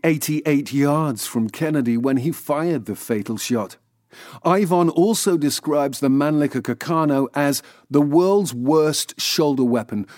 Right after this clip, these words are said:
which isn't accurate either. Posner elaborates. When the F B I ran Oswald's gun through a series of rigorous shooting tests, it concluded,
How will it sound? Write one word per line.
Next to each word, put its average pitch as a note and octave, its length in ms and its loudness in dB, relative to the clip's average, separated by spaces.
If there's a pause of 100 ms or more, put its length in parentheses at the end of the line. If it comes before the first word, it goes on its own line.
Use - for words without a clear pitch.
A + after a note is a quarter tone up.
(120)
which C#3+ 260 -4
isn't E3 440 0
accurate A#2+ 500 -2
either. B2 340 -2 (600)
Posner B2+ 520 0
elaborates. A#2 840 -2 (840)
When D3+ 160 2
the D#3+ 160 4
F G3+ 160 -4
B G3 160 0
I E3 180 2
ran C3 360 2
Oswald's B2 600 -2
gun A#2 380 -2
through A#2 220 -4
a A2 60 -4
series C#3 480 0
of A#2 120 -4
rigorous D3+ 640 0
shooting B2 480 -4
tests, - 480 -10 (220)
it D3+ 160 -2
concluded, D#3 560 2